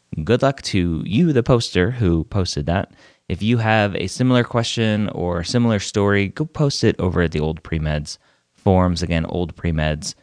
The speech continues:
dot org. I do wanna remind you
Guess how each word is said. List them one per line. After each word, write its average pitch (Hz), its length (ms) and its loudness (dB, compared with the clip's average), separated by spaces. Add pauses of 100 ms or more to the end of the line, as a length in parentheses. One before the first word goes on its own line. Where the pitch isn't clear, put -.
(380)
dot 73 360 0 (440)
org. 78 460 0 (440)
I 110 60 -2
do 120 140 0
wanna 131 200 0
remind 101 420 0
you 92 340 0